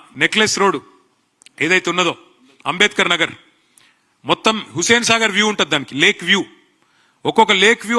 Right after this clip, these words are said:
అపార్ట్‌మెంట్ ఇవ్వాలని నేను చెప్తున్నది. ప్రైవేట్ వాడు కడితే అదే అపార్ట్‌మెంట్ ఒక్కొక్కటి ఐదు వందల అరవై స్క్వేర్ ఫీట్లు, ఇది ప్రైవేట్ వాడు కడితే కోటి రూపాయలు. ఇవాళ మీరు రేమత్ నగర్లో నీ అపార్ట్‌మెంట్ విలువ కూడా ప్రభుత్వానికైన ఖర్చు మాత్రమే పెట్టినాను అక్కడ,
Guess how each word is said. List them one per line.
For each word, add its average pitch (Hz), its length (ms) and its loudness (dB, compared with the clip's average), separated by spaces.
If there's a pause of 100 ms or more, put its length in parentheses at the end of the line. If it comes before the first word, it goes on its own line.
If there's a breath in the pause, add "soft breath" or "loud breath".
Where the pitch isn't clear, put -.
అపార్ట్‌మెంట్ 208 420 0
ఇవ్వాలని 190 220 0
నేను 175 140 -6
చెప్తున్నది. 190 360 -2
ప్రైవేట్ 208 360 2
వాడు 196 160 -2
కడితే 185 200 -2 (100)
అదే 190 120 4 (120)
అపార్ట్‌మెంట్ 175 500 -2
ఒక్కొక్కటి 170 380 -2 (520 soft breath)
ఐదు 190 160 0
వందల 190 240 2
అరవై 170 200 -2
స్క్వేర్ 185 280 -4
ఫీట్లు, 185 240 -4
ఇది - 80 -14 (640 soft breath)
ప్రైవేట్ 214 380 2
వాడు 214 180 2
కడితే 196 240 0 (320)
కోటి 175 260 0
రూపాయలు. 175 320 0 (680 soft breath)
ఇవాళ 180 180 2 (100)
మీరు 175 160 4 (440 soft breath)
రేమత్ 202 340 0
నగర్లో 208 320 2
నీ 190 60 0 (100)
అపార్ట్‌మెంట్ 196 420 0
విలువ 185 240 2
కూడా 196 120 4 (400 loud breath)
ప్రభుత్వానికైన 202 720 2
ఖర్చు 185 300 -2
మాత్రమే 240 360 2
పెట్టినాను 190 320 0
అక్కడ, 151 140 -4